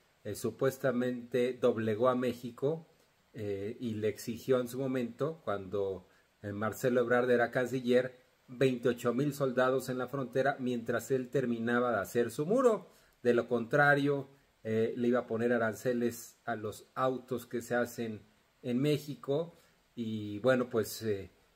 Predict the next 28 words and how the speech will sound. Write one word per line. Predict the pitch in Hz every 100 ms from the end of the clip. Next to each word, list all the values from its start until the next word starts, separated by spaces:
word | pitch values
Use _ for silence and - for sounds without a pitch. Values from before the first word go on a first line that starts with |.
| -
eh, | 110 -
iba | 135 120 123 120 113 113
a | 120 107
dañar | 110 117 120 123 110 - -
el | - -
comercio. | 110 104 98 - 90 _ _ _ -
Eh, | 117
también | 120 127 143 165
dice | 160 - 170
que | - 135 120 110 - _
le | 117 117
dio | 147
cinco | 143 165 151 131
minutos | 123 143 151 131 120
a | 117
Marcelo | 110 104 135 120
Ebrard | 120 131
para | 131 113 98
consultar | 107 98 104 127 127
esto, | 123 - 151 180 - _ _ _ _
eh, | 110 101
porque | 110 - 110
tenía | 113 120 135 -
otras | 131 127 120 -
cosas | 123 117 104
mejores | 101 107 107 95
que | 120
hacer | 110 208 226 175